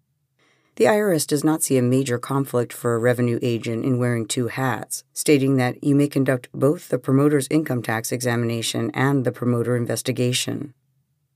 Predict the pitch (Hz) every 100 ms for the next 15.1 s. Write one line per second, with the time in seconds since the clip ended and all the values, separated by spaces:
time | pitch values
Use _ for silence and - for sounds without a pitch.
0 | _ _ _ _ _ _ _ 180 170 185
1 | 202 208 - 143 131 139 139 143 127 113
2 | 127 113 113 - _ _ _ _ _ _
3 | _ _ _ _ _ _ _ - 208 185
4 | 226 - 135 127 120 123 127 - 135 123
5 | - - - 127 120 117 127 113 107 131
6 | - 175 170 170 196 185 110 123 - -
7 | - 131 - 139 - 120 - 127 117 120
8 | - 127 131 117 - 160 165 - 110 113
9 | - - - 127 117 113 - 143 110 110
10 | 139 _ - 151 156 151 147 131 - 156
11 | 160 135 117 110 - 120 110 - - -
12 | _ _ _ _ _ - - 190 226 226
13 | - 127 117 - 139 165 - 208 160 139
14 | 139 131 123 113 127 160 151 123 110 110
15 | -